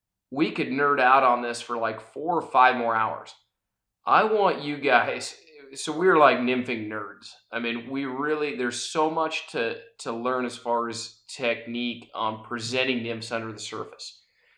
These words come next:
And we could have went on for hours and hours and hours, uh, because there's a lot to know about it. So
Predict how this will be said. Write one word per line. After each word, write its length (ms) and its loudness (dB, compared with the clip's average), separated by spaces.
And 100 -2
we 100 0
could 140 0
have 80 4
went 140 6
on 160 6
for 120 2
hours 340 6
and 80 -4
hours 260 -2
and 100 -8
hours, 600 -6
uh, 180 -8
because 320 -8
there's 160 -10
a 80 -10
lot 300 2
to 80 -12
know 240 0
about 300 -8
it. 40 -20
So 420 2